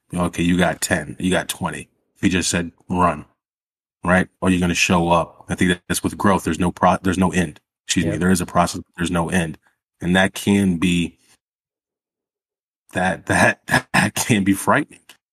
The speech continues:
Speaker 1: for folks. But I, I, but there's just, yeah, don't wanna beat a dead horse here, but it's, it's been one heck of a journey. It's been fulfilling.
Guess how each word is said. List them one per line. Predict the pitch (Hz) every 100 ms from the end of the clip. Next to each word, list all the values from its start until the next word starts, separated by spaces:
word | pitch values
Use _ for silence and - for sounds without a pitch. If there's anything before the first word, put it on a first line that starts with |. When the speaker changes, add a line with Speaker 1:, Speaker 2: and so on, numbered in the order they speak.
| _
Speaker 1:
for | - 90
folks. | - 87 85 -
But | - 90 85
I, | 85 90
I, | 92
but | 90 85
there's | - 85
just, | 90 - - - _ _ _ _ _ _ _ _ _ _ _ _
yeah, | 87 85 78 - - -
don't | 107 104
wanna | 101 92 - 95
beat | 95 92
a |
dead | 90 87
horse | 85 90 -
here, | 90
but | 82 87 87
it's, | -
it's | 92 90
been | 101 95
one | 92
heck | 92 98 98
of | 85
a | 85
journey. | 82 82 82 82
It's | -
been | - 87 82
fulfilling. | 80 - 92 87 82 80